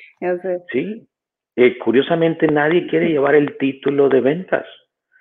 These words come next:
Speaker 2: Aunque cuando tú estás recién graduado, así te gradúes de la universidad más cara de México y entras como asistente de administración, contabilidad o lo que tú quieras, porque no eres gerente,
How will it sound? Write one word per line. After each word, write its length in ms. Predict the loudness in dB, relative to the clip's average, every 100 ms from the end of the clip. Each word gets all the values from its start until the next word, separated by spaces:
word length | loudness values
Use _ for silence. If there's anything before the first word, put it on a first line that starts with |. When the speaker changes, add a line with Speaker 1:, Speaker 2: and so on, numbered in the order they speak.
| -20 _ _ _ -4
Speaker 2:
Aunque 300 | -2 0 0
cuando 300 | 2 2 0
tú 100 | -2
estás 280 | 2 0
recién 360 | 2 0 0 2
graduado, 600 | 4 4 6 4 4 2
así 220 | 0 -8
te 180 | -6 -6
gradúes 640 | -2 -2 -2 -4 -4 -2
de 80 | -2
la 120 | -4
universidad 720 | -6 -4 -6 -6 -8 -4 -4 -6
más 320 | -8 -6 -8 -12 -8
cara 360 | -6 -4 -4
de 140 | -4 -6
México 760 | -6 -8 -8 -14 -20 -18 -18 _ _ _ _ _ _ -8
y 140 | -4
entras 280 | -4 -2 -4 -2
como 220 | -4 -4
asistente 680 | -6 -8 -2 -2 0 2 4
de 80 | 4
administración, 800 | 0 -6 -4 -4 -2 -2 -2 -4
contabilidad 760 | -6 -4 -6 -6 -4 0 0
o 60 | 0
lo 100 | 0
que 120 | -2
tú 200 | -2 -2
quieras, 320 | 2 0 0 -10 -20 -20 -14 -6
porque 220 | -2 -2
no 140 | 2
eres 160 | 2 2
gerente, 520 | 2 2 0 -2 -16